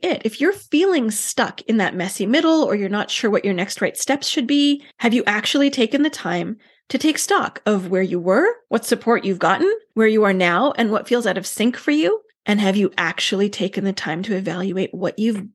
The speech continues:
done? This is also a really great time to reevaluate your vision and take another look at your values, 'cause I'm pretty sure both have evolved a little bit or a lot since you first started your business. It's normal,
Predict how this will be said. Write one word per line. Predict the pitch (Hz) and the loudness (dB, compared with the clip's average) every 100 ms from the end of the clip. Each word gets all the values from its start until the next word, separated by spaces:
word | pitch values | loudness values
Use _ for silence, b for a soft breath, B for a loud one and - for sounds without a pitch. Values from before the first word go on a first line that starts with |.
| - | -2
done? | 208 285 - - _ - | 0 2 0 -12 _ -2
This | 302 392 | 0 2
is | 320 | 4
also | 370 339 | 2 4
a | 233 | 4
really | 285 | 4
great | 285 233 - | 4 2 2
time | 233 | 0
to | 196 | 0
reevaluate | 226 214 180 196 214 190 | 2 2 2 0 0 -2
your | 165 | -4
vision | 175 247 359 453 _ _ _ _ | 0 0 0 -2 _ _ _ _
and | 220 | -6
take | 208 196 | -4 -4
another | 185 214 | 0 2
look | 269 302 | 2 0
at | 370 | 0
your | 320 | 0
values, | - 131 - - | -2 -4 -10 -6
'cause | 214 185 - | -4 -4 -2
I'm | 220 | -2
pretty | 202 285 359 | 0 0 0
sure | 349 330 | 0 2
both | 262 285 | 2 2
have | 294 | 0
evolved | 269 190 240 | 2 2 2
a | 277 | 0
little | 240 247 | 0 -2
bit | 202 226 | -2 -2
or | 190 | -2
a | 226 | -2
lot | 247 170 - | -2 -4 -6
since | - 208 | -8 -6
you | 214 | -6
first | 202 220 | -4 -4
started | 196 196 220 | -2 -2 0
your | |
business. | 214 175 175 196 B B B | 0 0 -4 -4 B B B
It's | 285 - | -2 2
normal, | 302 285 269 269 277 | 4 6 6 4 2